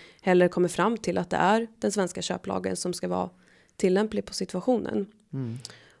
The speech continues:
Speaker 1: Och, eh, en annan sak här som jag ändå kort vill nämna, det är ju force majeure. Eh, det har man ju hört lite om nu under pandemin, skulle jag säga, som du nämnde, Hampus, att är,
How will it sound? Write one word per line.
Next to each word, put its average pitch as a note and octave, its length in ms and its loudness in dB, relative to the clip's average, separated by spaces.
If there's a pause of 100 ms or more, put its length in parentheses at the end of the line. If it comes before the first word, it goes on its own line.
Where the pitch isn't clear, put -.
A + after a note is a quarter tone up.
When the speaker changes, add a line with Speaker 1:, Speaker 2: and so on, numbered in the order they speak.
(140)
Speaker 1:
Och, - 720 0
eh, G3+ 600 6
en A#3 120 8
annan B3+ 400 6
sak F3 260 2 (260)
här F3+ 160 0
som F#3 160 -2
jag F3+ 120 2
ändå F3 160 2
kort F#3 280 -4
vill F#3+ 180 6
nämna, A3 600 6
det G3 180 0
är F#3+ 240 6
ju F#3+ 260 4
force F3+ 480 0
majeure. G#3 600 6 (480)
Eh, F3+ 280 4
det F#3+ 220 8
har G#3 140 4
man G#3 200 6
ju G3+ 240 8 (300)
hört G#3+ 240 2
lite G3+ 240 4
om F3 160 4
nu E3+ 240 2
under F3 300 4
pandemin, F3+ 440 4
skulle - 240 -2
jag F3+ 100 0
säga, - 260 -2
som F3+ 140 0
du F#3 100 4
nämnde, F#3 300 6
Hampus, F3 400 0
att E3 120 -4
är, G3 340 4